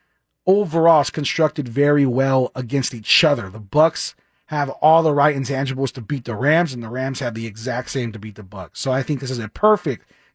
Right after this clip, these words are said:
game to look at as far as a pick 'em for betting, as far as a, a perfect watch for fans. This is gonna be the best game of the playoffs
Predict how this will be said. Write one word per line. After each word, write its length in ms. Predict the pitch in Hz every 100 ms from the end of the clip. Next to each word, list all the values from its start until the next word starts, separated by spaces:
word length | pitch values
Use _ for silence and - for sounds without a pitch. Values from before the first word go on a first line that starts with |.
| -
game 180 | 160 156
to 120 | 143
look 280 | 131 151 160
at 200 | 147 123
as 140 | 131
far 180 | - 127
as 100 | 110
a 60 | 107
pick 280 | - 170 165
'em 100 | 147
for 140 | 120
betting, 480 | 110 202 214 214 208 - -
as 180 | 135 139
far 220 | 175 165
as 120 | 151 135
a, 260 | 120 117
a 20 | 123
perfect 500 | - 185 180 156 107
watch 500 | 104 143 175 - -
for 140 | 123
fans. 580 | 107 - 180 190 190 175 - _ _ _
This 220 | 147 220
is 100 | 240
gonna 220 | 190 190 170
be 380 | 175 170 151 - _ _
the 220 | 127 180 220
best 280 | 175 170 139
game 180 | 147
of 60 | 131
the 80 | 117
playoffs 680 | 117 117 104 101 - -